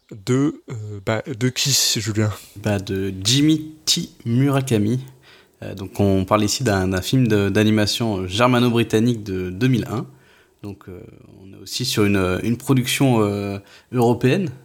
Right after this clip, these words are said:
Speaker 2: Donc on, on a déjà vu quand même, euh, euh, Nicolas Cage en faire quelques-unes, hein. On en a parlé il y a pas si longtemps que ça, euh, notamment avec, euh, Captain, euh, Corelli, mais, euh, c'est vrai que tout au long de sa carrière, il a fait un peu de,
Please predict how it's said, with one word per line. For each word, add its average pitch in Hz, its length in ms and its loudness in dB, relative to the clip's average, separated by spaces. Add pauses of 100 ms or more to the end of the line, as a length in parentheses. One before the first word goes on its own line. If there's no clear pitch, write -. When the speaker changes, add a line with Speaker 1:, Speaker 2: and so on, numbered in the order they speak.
(240)
Speaker 2:
Donc 95 200 -16
on, 95 220 -8
on 101 100 -6
a 101 80 -4
déjà 104 160 0
vu 104 180 -2
quand 104 120 -6
même, 92 220 -6
euh, - 840 -16
euh, 101 140 -18
Nicolas 98 340 2
Cage 104 600 2
en 104 60 4
faire 101 160 0
quelques-unes, 151 500 2
hein. 151 240 2
On 95 140 -2
en 95 80 -4
a 92 100 -4
parlé 98 340 2
il 98 80 -2
y 92 60 -2
a 92 60 -4
pas 117 140 2
si - 160 2
longtemps 110 280 2
que 101 80 -2
ça, 113 300 2
euh, 90 260 -4
notamment 95 520 -4
avec, 92 280 -6
euh, 90 100 -8
Captain, 95 540 -10
euh, 90 260 -10
Corelli, 135 400 4
mais, 92 260 0
euh, 92 180 -10 (480)
c'est - 180 0
vrai 135 60 0
que 113 100 2
tout 101 220 0
au - 20 8
long 156 80 6
de - 40 0
sa 135 100 4
carrière, 127 200 4
il 147 80 4
a 104 140 4
fait - 160 0
un 131 140 4
peu 135 240 0
de, 95 600 -2